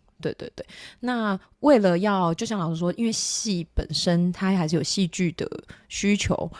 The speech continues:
然后包含大家对林徽因的这个印象，还是需要带到一些情节。不然，诶，讲林徽因，完全戏里面没有徐志摩，好像也很奇怪。或者说戏里面没有金岳霖也很奇怪，因为这几个人确实都是他生命中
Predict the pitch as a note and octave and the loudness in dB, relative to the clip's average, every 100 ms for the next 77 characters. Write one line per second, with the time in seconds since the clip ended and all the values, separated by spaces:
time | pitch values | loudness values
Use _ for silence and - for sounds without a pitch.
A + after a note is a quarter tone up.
0 | - F3+ F3 G#3+ G#3+ G#3+ F3 E3 G3+ F#3+ | -8 -2 2 2 2 2 2 2 0 0
1 | F#3 F#3 G#3 F3 - F3 G3+ B3+ A#3 E3+ | -2 0 2 2 0 -2 2 4 4 2
2 | G3 E3+ - G3+ D#3 - D#3+ - - _ | 0 -8 -2 -2 -2 -4 -8 -8 -20 _
3 | F3 F#3 F3+ - - G#3 G#3 D#3 - F#3+ | -2 0 -2 -2 -4 0 2 2 0 -2
4 | F3 D#3+ E3 D#3 - - D#3+ - - - | 0 -2 -2 -4 -6 -10 -10 -10 -14 -16
5 | F#3+ F#3 - _ _ _ A3 F#3 E3+ E3+ | -20 -20 -20 _ _ _ 2 2 -2 -6
6 | _ - G#3 - - F3 E3+ F#3 F#3+ F#3 | _ -8 -8 -10 -6 -4 -2 0 0 0
7 | - F3 F#3 G3 F3+ G3 - A#3+ F3+ F#3 | -4 -4 -2 -2 -4 -4 -6 -2 0 0
8 | F3+ D#3 - D3 E3 D3+ - - D#3+ D3+ | 0 -2 -6 -6 -6 -8 -12 -8 -8 -6
9 | C#3+ - - - - - - - - - | -8 -10 -14 -10 -12 -12 -16 -20 -12 -4
10 | F#3+ G#3+ G#3 B3+ F#3 F3 G3 E3 D#3+ - | 2 2 2 0 0 0 0 0 -2 -4
11 | - F#3 F#3+ - - - - G#3 - - | -6 -2 0 -2 -6 -10 -10 -10 -12 -10
12 | - - B3+ C#4+ F#4 - E3+ D#3+ E3+ - | -12 -6 -8 -2 -2 0 0 0 -2 -2
13 | C4 E3+ F3 F3+ E3+ E3+ - F3 F3 E3 | -4 -2 -6 -6 -8 -6 -4 -2 -2 -4
14 | D#3 | -6